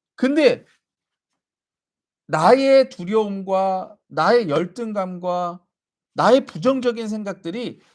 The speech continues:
이걸 바라보지 못하게 하는 거예요. 오늘 말씀에서처럼. 지금 이들도 성전을 그냥 하나님의 뜻대로 쭉 쌓아가면 되는데 옆에서 자꾸 뭐라고 하는 거예요. "야, 그거 너 왜 짓냐? 너 그거, 그거 허물어질 거 아니야? 너 그거 왜 하니?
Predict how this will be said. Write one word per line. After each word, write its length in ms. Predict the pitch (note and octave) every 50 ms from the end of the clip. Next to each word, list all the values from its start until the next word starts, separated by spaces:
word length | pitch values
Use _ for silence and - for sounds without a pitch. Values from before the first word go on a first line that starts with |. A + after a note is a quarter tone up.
| _
이걸 240 | - F#3+ A3 D4 C#4+
바라보지 480 | - F3 G3+ B3 C4 G3+ A3+ A3+ - D#3+
못하게 340 | A#2 A2+ - C3 B2 A2+
하는 180 | G#2+ G2+ G#2 G2+
거예요. 140 | - _ _ _ _ _
오늘 300 | _ - B3 D4 D#4+ D4+
말씀에서처럼. 760 | G#3 D#3 D3 D3+ D#3 D3+ C3 B2 B2+ A#2 - - _ _ _ _ _ _ _ _ _ _ _ _ _
지금 240 | - - D4 D4+ C#4
이들도 280 | B3+ B3+ D4+ D4 C#4 D4
성전을 400 | C#4 D#4 D#4+ E4 E4+ E4 D#4+ D#4
그냥 360 | - D4 D4 D#4 C#4+ F3+ - - _ _ _ -
하나님의 400 | E4+ F4 E4+ E4 E4 D#4+ D#4+ D#4+
뜻대로 340 | E4 E4 - E4 E4 D#4
쭉 180 | D#4 A4 A4+ A4
쌓아가면 540 | - - - F4+ F#4+ F#4+ F#4 G#4+ F4 F4+ E4+
되는데 580 | C#4+ A#3 A3 A3 A3 A3 D#4 D4 G#3+ B2+ - - _ _ _ _ _
옆에서 300 | G#3+ - - - G4+ G#4 G4
자꾸 260 | - A4 A4 - A4 -
뭐라고 320 | F#3+ B3 D4+ D#4 D4 D4
하는 180 | B3 A#3 A3+ G#3
거예요. 180 | G3 F#3 D#3 C3+
"야, 240 | F#3+ A#3 A3+ C4 C#4+
그거 240 | C#4 - G#3 C#4 D#4
너 120 | E4 D#4 C#4
왜 240 | D#3+ D3 D#3 F#3
짓냐? 600 | F#3 - A#3 B3+ B3+ B3 B3+ B3+ C4+ C#4 D4+ C#4 C#4+ _ _ _ _ _
너 140 | - G3+ C#4+ C#4+
그거, 320 | - C4 A3 C4+ D4 B3
그거 260 | G#3 G#3+ A3+ C#4 C#4+
허물어질 540 | C4+ - - F4+ F#4+ G#4 G#4 F#4+ D#4+ F4 E4+
거 80 | F4+ G#4
아니야? 420 | F#4+ C4+ F3+ F#3 G#3+ C4+ F#4 G4 - _ _ _ _ -
너 80 | A#3+ C4+
그거 180 | E4 F4 F#4+
왜 240 | - D3 D3+ F#3 A#3+
하니? 520 | C#4 D4 D4 C#4 D4 D4 D#4 E4+ F#4+ F#4